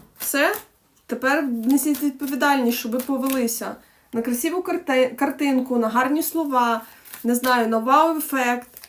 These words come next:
Отак нас вчать. Хорошо, добре, що ви ще хочете передати? А комусь, можливо, тут передають, що ви були з якимось мужчиною, в когось це бу-, були, е, особисті стосунки,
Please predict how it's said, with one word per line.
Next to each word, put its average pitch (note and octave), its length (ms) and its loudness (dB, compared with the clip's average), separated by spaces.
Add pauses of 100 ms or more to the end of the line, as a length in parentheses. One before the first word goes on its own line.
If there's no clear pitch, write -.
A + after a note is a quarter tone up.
(1200)
Отак E4+ 280 2
нас G4+ 200 0
вчать. G#3 420 -2 (100)
Хорошо, C#4+ 440 -2
добре, A#3+ 340 2
що C4+ 180 -6
ви C#4 120 -4
ще C#4+ 160 -4
хочете B3 340 -6
передати? G#3+ 680 -10 (340)
А A#3 100 0
комусь, D#4+ 340 2
можливо, E4 380 0
тут C4+ 200 -2
передають, C#4+ 560 -2
що C#4+ 220 -4
ви C4+ 160 2
були C#4 440 2
з B3 80 0
якимось B3+ 420 -2
мужчиною, B3 580 0
в - 40 -10
когось C4 260 2
це C4 100 -2
бу-, A#3+ 400 -2
були, B3 420 -2 (580)
е, A3 300 4
особисті F4 540 0
стосунки, A#3 840 -4